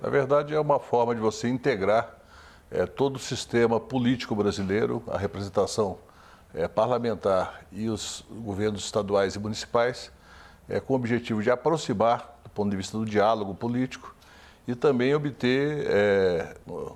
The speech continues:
resultados práticos, eh, de investimentos nos estados, nos municípios,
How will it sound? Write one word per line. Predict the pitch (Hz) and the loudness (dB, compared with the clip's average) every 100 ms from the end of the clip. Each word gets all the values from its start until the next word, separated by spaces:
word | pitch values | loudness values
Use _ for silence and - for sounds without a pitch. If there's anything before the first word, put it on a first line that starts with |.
| - - | -16 -10
resultados | 120 117 127 123 127 127 113 | -6 -4 -2 2 2 0 -4
práticos, | - 117 123 - - 104 - - - - - - - | 0 2 2 -2 -10 -10 -12 -16 -20 -20 -20 -20 -6
eh, | 95 95 | 0 0
de | 95 117 | 2 0
investimentos | 117 120 - 117 131 127 - 87 | 2 0 0 2 4 2 -2 -8
nos | 104 | -6
estados, | 95 - 110 120 101 - | -6 0 2 2 0 -6
nos | 92 | -8
municípios, | 107 110 - 147 147 - 147 | -4 -4 -2 -4 -4 -6 -12